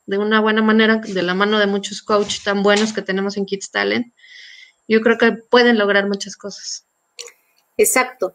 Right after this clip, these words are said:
Speaker 2: Bueno, eh, tú encontraste tu meta, em, de grandeza, y aquí quiero entrar en los propósitos dos mil veintiuno. La vida no tiene una sola meta.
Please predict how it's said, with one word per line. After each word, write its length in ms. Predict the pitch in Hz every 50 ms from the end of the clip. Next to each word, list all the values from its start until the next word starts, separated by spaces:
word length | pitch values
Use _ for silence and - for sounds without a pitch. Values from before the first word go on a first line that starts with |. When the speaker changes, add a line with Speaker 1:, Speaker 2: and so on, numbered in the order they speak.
| _ _ _ _ - - - _ _ _ -
Speaker 2:
Bueno, 440 | - 294 294 285 247 - - - _ _ _ _ _ _ _
eh, 360 | - 494 - 339 240 480 - - _ _ _ _ _ _ _ _
tú 140 | - 320 339
encontraste 1080 | 359 359 359 370 320 294 277 - 294 302 330 320 - - - 370 370 403 427 415 - _ _ _ - -
tu 140 | 277 262 247
meta, 680 | 254 277 302 330 320 - 330 320 330 339 370 370 370 - _ - -
em, 200 | 233 226 226 220 214 214 214 214 208 - -
de 160 | 214 214 240
grandeza, 680 | 240 247 233 220 226 220 208 233 240 - - - 180 180
y 80 | -
aquí 200 | - - - 269
quiero 180 | 240 320 320 330
entrar 380 | 320 285 - - 269 277 294 294
en 100 | 285 277
los 100 | 262 -
propósitos 520 | - 247 247 247 247 - 262 254 254 254
dos 140 | 247 233 226
mil 160 | 240 240 240
veintiuno. 580 | 226 220 220 214 _ - 170 165 156 - - _ _ _ _ _ _ _ - _ _ _ _ _ _ _ _ _ _ - - _ _ _ _ _ _ _ _ _ _ _ _ -
La 160 | - 277 285 294
vida 240 | 330 359 403 427
no 140 | 403 381 370
tiene 180 | - 359 370 403
una 140 | 403 381 320
sola 280 | - 381 370 349 349
meta. 480 | 339 339 311 - - 190 - - -